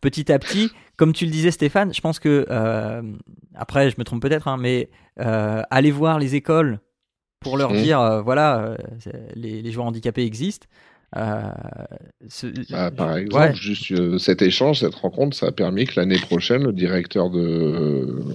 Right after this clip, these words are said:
Speaker 2: des, des cours a
Speaker 1: Ouais.
Speaker 2: décidé qu'il allait intégrer des petits tests, euh, autour justement des difficultés qu'on pourrait rencontrer, euh, dans ces cours pour voir, euh,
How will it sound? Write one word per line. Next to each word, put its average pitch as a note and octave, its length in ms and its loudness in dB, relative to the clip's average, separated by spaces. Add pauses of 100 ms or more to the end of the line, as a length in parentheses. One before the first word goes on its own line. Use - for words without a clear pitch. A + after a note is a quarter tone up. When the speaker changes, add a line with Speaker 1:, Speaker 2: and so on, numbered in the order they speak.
(340)
Speaker 2:
des, F2 200 2
des F2 120 2
cours - 440 4 (280)
a G#2+ 100 2
Speaker 1:
Ouais. F2+ 80 4
Speaker 2:
décidé F2+ 600 4
qu'il B2 180 0
allait F2+ 160 4
intégrer F2 600 2
des F2 100 2
petits - 220 -8
tests, - 420 0
euh, - 800 -4
autour A2 460 2
justement F#2 340 0
des F#2 100 4
difficultés - 560 0
qu'on G2+ 160 2
pourrait F2+ 180 2
rencontrer, E2+ 480 2
euh, B2 340 6
dans F2 120 2
ces F#2+ 180 0
cours B2+ 240 0
pour F#2 140 2
voir, F#2+ 340 4
euh, F#2 280 -4